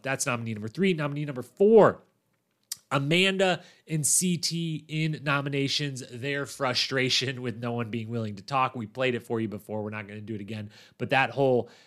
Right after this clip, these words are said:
that whole moment starting with Amanda being like, "Come on, why won't someone do something? Come on, Nelson." And Nelson trying to tell her, like,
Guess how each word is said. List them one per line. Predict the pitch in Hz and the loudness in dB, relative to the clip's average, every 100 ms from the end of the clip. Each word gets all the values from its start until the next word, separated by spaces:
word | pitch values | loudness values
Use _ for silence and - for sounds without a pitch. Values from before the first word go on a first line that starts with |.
| _ - | _ -2
that | 139 135 | 2 2
whole | 123 147 | 2 -2
moment | 120 127 127 123 123 | -2 -2 -2 -2 -2
starting | - 127 123 | 2 2 2
with | 123 120 | 0 -4
Amanda | 113 117 117 123 | -6 -4 -2 -4
being | 104 117 110 | -4 -6 -6
like, | 110 - | -8 -2
"Come | - 175 | 0 2
on, | 214 208 117 | 4 4 2
why | 120 | 0
won't | 147 165 | 2 2
someone | 156 165 180 | 0 -2 -4
do | 131 226 | 0 2
something? | 226 165 120 104 | 2 0 -4 -4
Come | 202 | 0
on, | 247 160 | 2 2
Nelson." | 127 127 - 160 143 | 2 2 2 0 -2
And | |
Nelson | 117 117 - 117 | -2 -4 -4 -4
trying | 127 104 | -4 -4
to | |
tell | 107 113 | -6 -4
her, | 113 | -2
like, | 107 98 92 | -4 -6 -10